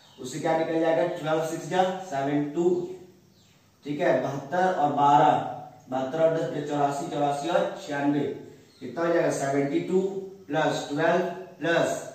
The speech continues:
नाइंटी सिक्स, कितना आ जाएगा ये, वन एटी ग्राम per mole। आप क्या निकाले हैं, मोलर मास। तो मोलर मास मतलब क्या होगा, ये वन एटी ग्राम लिख के छोड़ नहीं देना है,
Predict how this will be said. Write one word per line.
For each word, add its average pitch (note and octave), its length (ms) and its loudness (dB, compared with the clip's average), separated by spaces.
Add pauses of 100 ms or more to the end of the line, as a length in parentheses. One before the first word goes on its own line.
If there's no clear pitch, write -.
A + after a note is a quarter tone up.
(600)
नाइंटी C#3 420 -2
सिक्स, - 300 -6
कितना F3 280 -4
आ F3 40 2
जाएगा F3 200 4
ये, D3 480 0
वन D#3+ 420 0
एटी D#3 380 -4
ग्राम C#3 420 0 (320)
per D3+ 320 2 (320)
mole। C3+ 260 0 (500)
आप B2 200 -6
क्या C3+ 160 0
निकाले F3 320 4
हैं, C3 480 -2
मोलर E3 380 2
मास। D#3+ 360 0 (580)
तो B2 60 -10
मोलर C3 380 0
मास D#3+ 240 2
मतलब E3+ 260 -4
क्या F3 120 4
होगा, - 260 2 (580)
ये A#2+ 220 -6
वन D#3 200 4
एटी E3+ 220 0
ग्राम D3+ 320 2
लिख E3+ 140 -2
के F3 180 -2
छोड़ E3 120 -4
नहीं F3+ 160 0
देना - 220 2
है, - 240 -6